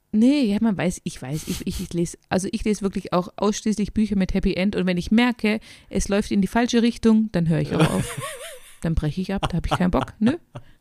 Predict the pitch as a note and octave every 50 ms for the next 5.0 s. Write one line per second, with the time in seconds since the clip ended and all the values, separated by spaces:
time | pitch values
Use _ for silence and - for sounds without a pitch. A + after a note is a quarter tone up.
0 | - - G3+ G3+ - - G3+ A3 - - B3 A3 - F#3+ F3 - - F#3+ G#3 G#3+
1 | A3+ A3 A#3+ A#3+ A#3+ - - - - - - - - - - - C#4 - D4+ C#4
2 | C4 C4+ C4 - B3 G#3+ G#3+ - B3 A#3 - C#4 - - A3+ A3+ A#3+ A#3 A#3 A3
3 | G#3 F#3+ F3+ F#3+ G3+ A3+ A#3 - A#3 G#3+ A3 - G#3+ G3 G#3 - - - F#3 F#3
4 | F#3 F3+ F3+ F3 F3+ F3+ - F#3+ G3 G3 A3 G#3+ G#3 A3+ A3+ - - B3+ D4